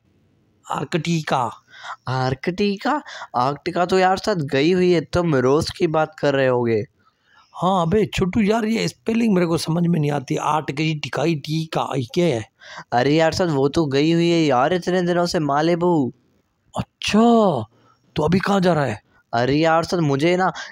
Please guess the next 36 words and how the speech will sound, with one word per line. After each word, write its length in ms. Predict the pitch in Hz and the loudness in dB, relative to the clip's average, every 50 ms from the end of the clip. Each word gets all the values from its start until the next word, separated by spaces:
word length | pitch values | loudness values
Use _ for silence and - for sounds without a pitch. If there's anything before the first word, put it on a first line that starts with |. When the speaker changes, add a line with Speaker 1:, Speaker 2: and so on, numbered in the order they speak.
| - - | -6 -4
Speaker 2:
एक 140 | 170 170 165 | -2 -2 0
मिस 260 | 151 139 147 151 - | 0 0 0 -2 -4
कॉल 220 | - - 180 175 165 | -2 0 0 2 2
आई 140 | 160 170 | 2 0
थी 240 | 165 - 196 180 156 135 | 0 0 0 2 2 4
रोज 360 | 131 139 147 160 175 160 - | 4 4 4 4 2 0 -4
की। 540 | - - - 160 156 143 131 120 113 - _ _ _ _ _ _ _ _ _ _ _ _ _ | -6 -4 -2 0 2 2 2 0 -2 -4 _ _ _ _ _ _ _ _ _ _ _ _ _
Speaker 1:
अबे 580 | - 165 131 131 135 139 139 135 143 151 156 160 | -8 -4 -2 -2 -2 -2 -2 -2 0 2 2 2
रोज 340 | 147 135 131 143 143 143 131 | 2 2 2 2 2 2 0
से 200 | - - 156 143 | -2 -2 -2 -2
तुम्हारा 480 | 139 - 156 147 147 151 151 156 165 165 | -2 -2 -2 0 2 2 0 0 0 -2
अभी 440 | 151 139 127 131 131 131 151 170 175 | -2 -4 -4 -4 -4 0 0 2 2
भी 120 | 190 214 | 2 0
चक्का 400 | 180 - - 190 - - 220 220 | -2 -2 -8 -8 -6 -2 -4 -2
चल 180 | 190 208 208 208 | 0 2 0 2
रहा 120 | 220 226 | 2 0
है 60 | 220 | -2
क्या? 220 | 175 - 135 123 - - - - _ _ - _ _ - - | -2 -4 -4 -6 -6 -8 -14 -18 _ _ -20 _ _ -6 -2
Speaker 2:
अरे 240 | - 156 165 165 160 | 0 2 2 2 2
नहीं 240 | 156 151 156 160 160 | 0 0 0 0 2
यार 240 | 160 151 151 151 | 2 2 2 0
सर, 180 | 147 - 156 143 | 0 0 0 0
वो 140 | 147 151 151 | 2 0 0
बस 260 | 151 160 160 - - _ _ - | 0 0 -2 -4 -6 _ _ -2
दोस्त 500 | 143 147 147 151 160 165 160 151 - - | 0 2 4 4 4 2 2 0 -2 -2
थे 60 | 156 | 0
यार, 220 | 147 143 143 151 160 | 2 2 2 2 0
उसने 240 | 156 - - 165 165 | 0 -4 -2 -2 -2
आज 180 | 165 165 151 | -2 -2 -4
बुलाया 400 | 147 165 131 127 127 131 139 160 | -4 -2 0 0 2 2 2 0
कुछ 280 | 160 - 175 160 - 147 | -2 -4 -6 -6 -6 -6
न्यू 240 | 135 135 139 151 160 | -4 -2 -2 -2 -2
अपडेट 220 | 156 160 170 160 | -2 -2 -4 -4
बताने 420 | 143 143 143 143 139 135 147 160 165 | -2 -2 -2 -2 -2 -2 -2 -4 -4
के 160 | - - 180 | -2 -2 -2
लिए। 380 | 175 175 180 180 175 151 120 | 0 0 2 2 2 0 0